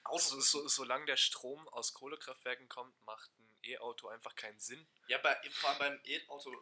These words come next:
Speaker 1: ähm, entstehen ja, gehen ja nicht alle Probleme weg, da kommt ja sowieso noch dieses typische Beispiel, wohin mit der Batterie vom
Speaker 2: Eben,
Speaker 1: Auto.
Speaker 2: Entsorgung.
Speaker 1: Und,
Speaker 2: Und ich
Speaker 1: und
Speaker 2: glaub sogar, bis
Speaker 1: ja,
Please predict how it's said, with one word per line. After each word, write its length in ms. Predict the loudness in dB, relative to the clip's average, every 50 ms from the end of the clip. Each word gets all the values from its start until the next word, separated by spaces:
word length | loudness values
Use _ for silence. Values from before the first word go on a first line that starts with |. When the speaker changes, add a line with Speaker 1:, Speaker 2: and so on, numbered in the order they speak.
| -8
Speaker 1:
ähm, 240 | -8 -8 -8 -12 -16 _
entstehen 300 | -8 -6 -6 -4 -2 -2
ja, 180 | -2 -2 -2 -2
gehen 180 | -4 -4 -4 -4
ja 60 | -4
nicht 200 | -6 -6 -6 -4
alle 140 | -4 -4 -6
Probleme 340 | -6 -14 -8 -6 -6 -6 -4
weg, 120 | -6 -6 -6
da 60 | -6
kommt 180 | -12 -14 -12 -12
ja 80 | -12 -12
sowieso 380 | -12 -16 -16 -16 -12 -12 -10
noch 160 | -10 -10 -12 _
dieses 360 | -18 -16 -12 -12 -12 -12 _ _ _
typische 400 | -14 -14 -6 -4 -4 -4 -4 -4
Beispiel, 500 | _ -4 -4 -2 -4 -4 -6 -8 -8 -8 _ _ _
wohin 260 | _ -12 -12 -12 -12
mit 120 | -12 -4 -4
der 80 | -2 -2
Batterie 440 | -2 -6 -6 -8 -10 -8 -10 -10
vom 160 | -8 -10 -6 -4
Speaker 2:
Eben, 60 | -2
Speaker 1:
Auto. 460 | -2 -2 -2 -4 -4 -8 -10 -10 _ _
Speaker 2:
Entsorgung. 540 | -10 -8 -4 -2 -2 0 -2 -4 -4 -8 -12
Speaker 1:
Und, 80 | -12 -12
Speaker 2:
Und 100 | -6 -4
ich 60 | 0
Speaker 1:
und 40 | 2
Speaker 2:
glaub 180 | 2 2 2 0
sogar, 440 | -2 0 2 2 2 2 0 -4 _
bis 200 | -8 0 2 4
Speaker 1:
ja, 80 | 6